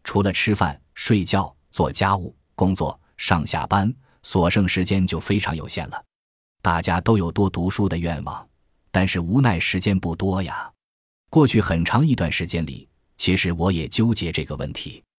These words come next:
在教学和科研之外，很少有其他时间读与自己工作性质无直接关系的书，但是这个状态在我眼睛出了问题以后发生了根本的改变。二零一四年三月，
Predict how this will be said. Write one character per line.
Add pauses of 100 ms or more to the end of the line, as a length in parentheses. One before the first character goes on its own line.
(420)
在
教
学
和
科
研
之
外， (460)
很
少
有
其
他
时
间 (160)
读
与
自
己
工
作
性
质
无
直
接
关
系
的
书， (480)
但
是
这
个
状
态
在
我
眼
睛
出
了
问
题
以
后
发
生
了
根
本
的
改
变。 (640)
二
零
一
四
年
三
月，